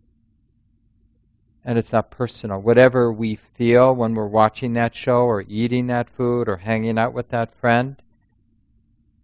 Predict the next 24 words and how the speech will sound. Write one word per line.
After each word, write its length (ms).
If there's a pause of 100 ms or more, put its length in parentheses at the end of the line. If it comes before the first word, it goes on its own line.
all 240
of 140
that 480 (320)
is 140
a 80
conditioned 840
arising. 760 (140)
All 200
that, 200
like, 240
"Oh, 200
you're 200
the 120
best," 600 (460)
or 300
"This 160
food's 360
the 80
best," 540
or 60
whatever, 380
delight 580
or 80
hate, 560